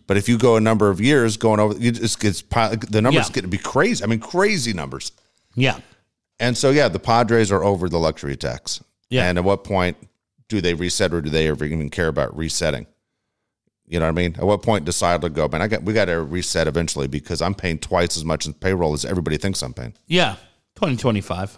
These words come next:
Speaker 1: Yeah. I mean,
Speaker 2: Yeah.
Speaker 1: I mean, it, it sounds crazy to think of payroll over three hundred million dollars, but that's where it's going.
Speaker 2: Yeah.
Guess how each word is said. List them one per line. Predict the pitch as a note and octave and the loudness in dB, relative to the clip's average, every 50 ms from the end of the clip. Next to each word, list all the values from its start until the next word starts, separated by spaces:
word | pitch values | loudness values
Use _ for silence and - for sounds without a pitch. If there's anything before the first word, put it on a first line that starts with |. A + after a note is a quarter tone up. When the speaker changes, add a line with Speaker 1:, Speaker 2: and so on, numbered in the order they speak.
| _ | _
Speaker 1:
Yeah. | - E2+ - - _ _ _ _ _ _ _ _ _ _ _ _ _ _ _ - | -8 -8 -8 -8 _ _ _ _ _ _ _ _ _ _ _ _ _ _ _ -6
I | - | -2
mean, | F2+ G2 G2+ G2+ F2 | 0 0 0 0 -2
Speaker 2:
Yeah. | E3 E3+ D#3+ C3+ E2+ E2 - - _ - | -4 -2 -2 -2 -4 -6 -12 -20 _ -2
Speaker 1:
I | G#2 A#2+ | 2 2
mean, | C#3 C3 - C3+ | 2 2 0 0
it, | C#3 C3+ - | -2 0 2
it | D3 C3+ A#2+ | 0 0 2
sounds | - F3+ F#3+ D4 F3 B2+ - | 2 2 2 2 2 0 0
crazy | - - D3 E3 D3+ G#2+ F#2+ | 0 2 2 4 4 2 2
to | F2 | 0
think | E2+ G#2 F#2 D#2+ | 0 0 -2 -2
of | D2+ | 0
payroll | - A2+ A2 F#2+ F#2 F2 | 2 2 2 2 2 2
over | E2 C#2+ D2+ | 0 0 -2
three | - - F2 F#2 | -4 -4 -2 -2
hundred | F2 E2+ | 0 0
million | E2 E2 E2 D#2 D2 | 0 0 0 0 2
dollars, | D2 F#2 G#2 F2+ C#2 C2+ C#2 | 2 2 2 2 0 -2 -6
but | - F2 | -2 0
that's | F2 F#2+ F#2+ - - | 2 2 2 0 -2
where | D2 | -6
it's | - - | -6 -4
going. | - E2+ D#2 B1 - - _ _ _ _ _ | -4 -4 -4 -4 -6 -12 _ _ _ _ _
Speaker 2:
Yeah. | F#3+ B3 D#4+ - | -2 0 0 0